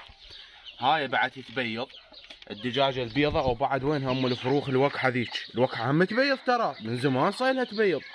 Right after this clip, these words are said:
عرفت شلون؟ فهنا بقن عندنا بس ذن الاثنين، يعني راح لازم ألم، ألم، ألم. و-، خلنا نشوف بعد شوي جزء أطلب المساعدة من صديقي. احنا عندنا خير من الله، بس ما دام كاركات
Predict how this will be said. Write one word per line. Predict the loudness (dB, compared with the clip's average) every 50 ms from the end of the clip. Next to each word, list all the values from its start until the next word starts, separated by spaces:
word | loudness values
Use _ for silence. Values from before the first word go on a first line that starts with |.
| -16 -16 -16 -16 -18 -16 -10 -6
عرفت | -2 -2 -2 -2 -2
شلون؟ | -4 0 0 0 0 -2 -4 -8 -12 -16 -18 -18 -18 -18 -14 -4 2
فهنا | 4 4 4 4 2 0 0
بقن | -2 -2 -2 -2 0
عندنا | 0 0 0 2
بس | 2 2 2
ذن | 2 2 0
الاثنين، | 0 0 -4 -2 0 0 0 0 -2 -2
يعني | -2 0 2
راح | 2 2 4
لازم | 4 4 4 4 2 0 0
ألم، | 2 2 2 0 0 2 2
ألم، | 2 4 4 2 0 0 0
ألم. | 0 0 0 0 -2 -4 -8 -14 -18 -20 -18 -20 -20 -18 -18 -14 -12
و-، | -12 -10 -10 -10 -10 -12 -12 -12 -12 -12 -14 -14 -14 -14 -10 -4
خلنا | -2 -2 0
نشوف | 0 -2 -2 0
بعد | 2 0 0
شوي | 2 0 0
جزء | 0 0 0 0 0
أطلب | 2 2 0 0
المساعدة | 2 0 0 -2 0 0 0 0 0 -2 0
من | -2 -2
صديقي. | -2 0 0 2 2 0 -2 -2 -4 -6 -6 -10 -20 -20 -20 -10 -2
احنا | 2 2 2
عندنا | 2 0 0 -2 -2
خير | 0 2 4 4 4 4
من | 2 0 -2 -2 -2 -2
الله، | -2 -2 -2 -2
بس | 0 0 0 -2 -2 -10 -10
ما | -4 0 2 2 4
دام | 4 2 2 0
كاركات | -2 -2 0 0 0 0 0 0 0 0 0 -2